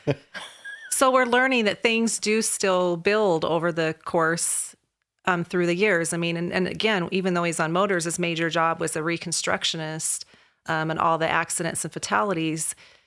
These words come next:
Speaker 2: You know, so he's dealing with families and victims, and,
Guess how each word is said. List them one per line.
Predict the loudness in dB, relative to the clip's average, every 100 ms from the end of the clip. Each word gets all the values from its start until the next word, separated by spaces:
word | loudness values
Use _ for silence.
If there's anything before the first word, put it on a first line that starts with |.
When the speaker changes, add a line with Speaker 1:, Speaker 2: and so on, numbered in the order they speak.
| _ -2
Speaker 2:
You | 0
know, |
so | 0 0
he's | -2 -4
dealing | 0 0 0 0
with | -2
families | -2 0 2 2 2 4 2 2
and | -2 0
victims, | -2 0 0 2 2 2 0
and, | -2 -2 -6